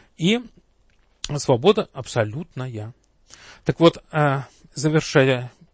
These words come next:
про преподобного Пимена, вот раз уж я про него вспомнил, многоболезненного вот сю-, в этом контексте, закончилась его жизнь таким образом. Ему Господь открыл, а, день его кончины.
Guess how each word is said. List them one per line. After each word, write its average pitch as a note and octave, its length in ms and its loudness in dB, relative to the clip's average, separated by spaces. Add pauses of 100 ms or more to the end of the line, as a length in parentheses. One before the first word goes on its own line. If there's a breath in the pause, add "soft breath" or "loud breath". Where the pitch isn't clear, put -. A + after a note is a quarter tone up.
про C#3 420 4
преподобного C#3+ 580 2
Пимена, G#3 380 -2
вот A#2+ 160 -4
раз A#2+ 160 -8
уж - 100 -12
я B2 80 -4
про C3 140 -8
него C3 140 -6
вспомнил, A3 440 -2
многоболезненного B2 720 -2
вот A#2 80 -12
сю-, - 120 -14
в C3 100 -6
этом A#2+ 220 -2
контексте, B2 600 -6 (560 loud breath)
закончилась A3+ 640 2
его E3 160 2
жизнь G3 240 -4
таким G#3+ 360 2
образом. A#2 520 -4 (260)
Ему A#3+ 180 0
Господь G#3+ 380 2
открыл, C#3 500 -2 (880)
а, C3 320 -2
день A3 320 -2
его D#3+ 180 2
кончины. D#3+ 560 -4